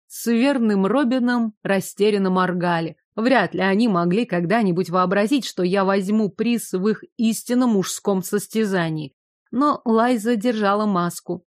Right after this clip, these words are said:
Фарс вежливости продолжался. «Я бы с радостью,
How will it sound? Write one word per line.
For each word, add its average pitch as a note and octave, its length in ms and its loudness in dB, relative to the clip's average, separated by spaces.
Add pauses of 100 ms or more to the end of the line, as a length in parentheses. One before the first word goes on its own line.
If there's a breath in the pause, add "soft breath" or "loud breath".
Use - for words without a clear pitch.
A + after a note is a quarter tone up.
(120)
Фарс F3 440 0
вежливости F#3 840 0
продолжался. F#3+ 960 -2 (400)
«Я D4+ 340 4
бы G#3 100 0
с G#3 100 -6
радостью, A3+ 680 2